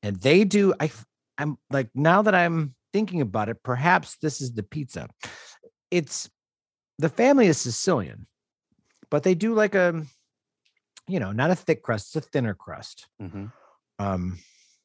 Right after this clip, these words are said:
Speaker 1: but it's thick enough to handle all the toppings. There's always just an insane amount of toppings and cheese, and it's so good.
Speaker 2: Yeah, yeah.
Speaker 1: So, but, uh, for me in New York City, I tell you what,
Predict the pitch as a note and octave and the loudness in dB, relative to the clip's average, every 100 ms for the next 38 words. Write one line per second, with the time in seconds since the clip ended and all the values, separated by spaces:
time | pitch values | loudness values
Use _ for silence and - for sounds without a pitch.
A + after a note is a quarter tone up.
0 | _ _ - B2+ - F#3+ F#3 D3+ C3 - | _ _ -6 -6 0 0 4 4 4 2
1 | A2 G#2+ C3 A2+ F#2+ G2 F2+ - F#2+ E2+ | 2 4 2 2 0 -2 -4 -6 -8 -8
2 | F2 F2 - G#2 C#3+ C#3 G#2+ - G2+ - | -12 -18 -10 -4 0 2 0 -2 -8 -6
3 | F#2+ F2 - - - B2+ A2 F#2+ E2+ D#2+ | -8 -6 -8 -8 -4 0 0 0 -2 -8
4 | F2 E2 E2+ E2 D#2 D#2 - F2 E2 D2+ | -8 -8 -8 -12 -12 -12 -12 -12 -14 -16
5 | - F#2 - - - - F#2 D#2 D2+ C2 | -10 -10 -10 -12 -8 -6 -6 -6 -16 -18
6 | - _ F#2 F#2 G2 G2 F#2 E2+ F2 G2 | -20 _ -6 0 2 2 0 -4 -6 -4
7 | E2+ D2+ _ - F2+ C2+ C#2+ _ _ _ | -4 -10 _ -16 -12 -12 -16 _ _ _
8 | _ _ _ _ _ - - _ - _ | _ _ _ _ _ -16 -16 _ -20 _
9 | _ _ _ G#2+ G2 - A2 G#2+ G#2+ G#2 | _ _ _ -4 -4 0 2 4 4 4
10 | G#2 - B2 C#3 F3 A3 G#3+ B2+ C3 D#3 | 2 -2 -2 2 4 2 0 -2 0 2
11 | E3 - - E3+ F#3+ - - D#3+ D3 G2 | 0 0 -6 -4 -4 -6 -4 -2 -2 -2